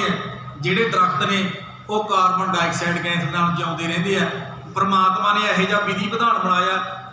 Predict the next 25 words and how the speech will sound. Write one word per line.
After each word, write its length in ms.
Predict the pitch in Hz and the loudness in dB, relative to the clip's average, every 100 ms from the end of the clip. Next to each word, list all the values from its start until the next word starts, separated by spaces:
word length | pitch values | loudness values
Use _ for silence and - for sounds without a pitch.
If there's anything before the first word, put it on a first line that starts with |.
| - | -8
ਵੀ 160 | 190 214 | 0 2
ਐਸੇ, 500 | 208 190 220 220 220 | 2 2 2 2 2
ਐਸੇ 320 | 208 - 220 | 0 0 -2
ਸਪੇਸ 440 | 208 196 190 185 - | -2 0 2 2 0
ਦੇ 140 | 202 | -2
ਵਿੱਚ, 240 | 190 - | -2 -2
ਐਸੀ 340 | 196 196 220 233 | 0 0 0 2
ਹਵਾ 280 | 185 185 190 | 2 4 2
ਦੇ 160 | 190 | 2
ਵਿੱਚ, 180 | 185 190 | 0 -2
ਐਸੀ 260 | 202 185 226 | -2 -2 0
ਵਾਤਾਵਰਣ 560 | 190 185 196 196 190 | 2 2 2 2 2
ਦੇ 100 | 196 | 0
ਵਿੱਚ, 240 | 185 180 202 196 - - - - | 0 0 0 0 -4 -12 -14 -6
ਇਹਦੇ 200 | 208 240 | -2 -2
ਵਿੱਚ 180 | 226 - | -2 -2
ਕਾਰਬਨ 480 | - - 202 185 | 2 4 4 2
ਡਾਈਆਕਸਾਈਡ 520 | 190 190 185 196 190 190 | 2 2 0 0 0 2
ਗੈਸ 240 | 185 - | 0 0
ਵੀ, 180 | 185 208 | 0 -2
ਇਹਦੇ 180 | 208 202 | -2 -2
ਵਿੱਚ 100 | 190 | 0
ਆਕਸੀਜਨ 480 | 175 - 180 185 | 0 0 0 0
ਵੀ 200 | 185 202 | 0 0
ਆ। 220 | 214 - | 0 0